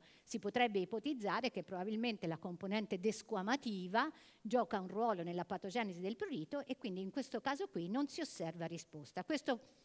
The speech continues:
per ricapitolare quindi il tema mancata risposta alla terapia di un prurito di cui ancora non conosciamo la causa, d'accordo? Poi c'è il prurito dei cani atopici, quindi un prurito di cui noi conosciamo la causa.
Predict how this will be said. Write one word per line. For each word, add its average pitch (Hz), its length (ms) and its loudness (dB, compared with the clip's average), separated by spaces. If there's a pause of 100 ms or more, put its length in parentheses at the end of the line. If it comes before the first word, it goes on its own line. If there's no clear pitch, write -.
(180)
per 220 180 6
ricapitolare 226 840 4
quindi 208 280 0
il 226 140 4
tema 208 420 4 (360)
mancata 226 580 6
risposta 226 840 2 (680)
alla 196 260 6
terapia 220 720 4 (280)
di 247 280 2
un 269 440 4 (100)
prurito 285 760 2
di 294 180 2
cui 302 220 2
ancora 220 500 0
non 269 160 2
conosciamo 196 560 -2
la 156 120 0
causa, 139 540 -6
d'accordo? 185 640 0 (1700)
Poi 480 160 0
c'è 240 380 6
il 285 180 8
prurito 359 840 0
dei 214 240 4
cani 214 320 4
atopici, 262 680 0
quindi 240 260 0
un 262 120 4
prurito 294 520 0
di 294 160 2
cui 302 240 2
noi 254 280 2
conosciamo 208 560 0
la 180 140 0
causa. 151 540 -2